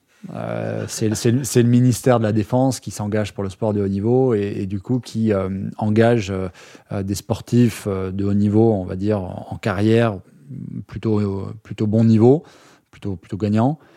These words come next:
et, euh, et qui partage un peu les valeurs, euh, sport soldat, tu vois, sportif de haut niveau soldat.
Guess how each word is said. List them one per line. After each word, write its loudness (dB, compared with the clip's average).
et, 2
euh, 0
et 0
qui -6
partage 2
un 2
peu -2
les 2
valeurs, -2
euh, -8
sport -8
soldat, -4
tu -18
vois, -10
sportif -14
de -8
haut -6
niveau -4
soldat. -8